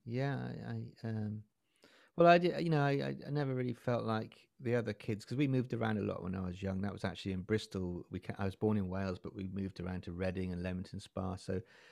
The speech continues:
I was always like, yeah, it was never part of the, the local scene. I was always, like, an odd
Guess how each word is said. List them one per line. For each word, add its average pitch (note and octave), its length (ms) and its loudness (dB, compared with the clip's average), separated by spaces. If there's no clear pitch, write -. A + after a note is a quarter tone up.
I B2 60 2
was A#2 100 4
always C3+ 240 4
like, A2+ 180 2
yeah, G#2 300 0
it - 80 -4
was G#2+ 180 2
never G2+ 380 2
part G2+ 240 -2
of G2 80 -6
the, F#2+ 160 -2
the G2 80 -4
local F#2 600 -4
scene. F#2 440 -2
I E2+ 60 -4
was F#2 100 -6
always, F#2 180 -6
like, F2+ 120 -6
an F#2+ 100 -2
odd F#2 200 -4